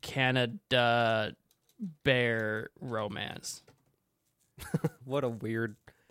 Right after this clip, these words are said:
Speaker 2: search.
Speaker 1: It's just called Bear. Bear is a novel by Canadian author Marian Engel, published in, oh, nineteen seventy-six. It won the Governor General's Literary Award the same year.
Speaker 2: W-, odd.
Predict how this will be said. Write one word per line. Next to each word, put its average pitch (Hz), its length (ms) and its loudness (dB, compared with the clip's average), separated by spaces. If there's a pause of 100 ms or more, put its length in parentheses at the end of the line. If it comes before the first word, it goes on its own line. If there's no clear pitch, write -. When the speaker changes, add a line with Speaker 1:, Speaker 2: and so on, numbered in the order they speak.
(100)
Speaker 2:
search. - 240 4
Speaker 1:
It's 175 80 6
just 214 100 6
called 196 220 8
Bear. 147 400 10
Bear 170 320 10
is 196 100 8
a 185 60 8
novel 160 560 8
by 139 240 8
Canadian 143 420 6
author 139 380 4
Marian 131 420 6
Engel, 127 520 2
published 135 400 2
in, 135 120 0
oh, 165 80 4
nineteen 175 280 4
seventy-six. 156 1000 4 (360)
It 151 120 4
won 151 160 6
the 151 60 6
Governor 143 460 4
General's 135 400 2
Literary 120 420 2
Award 107 400 0
the 107 80 -4
same 107 320 -4
year. 95 340 -6 (2250)
Speaker 2:
W-, 120 120 -10 (480)
odd. 117 460 4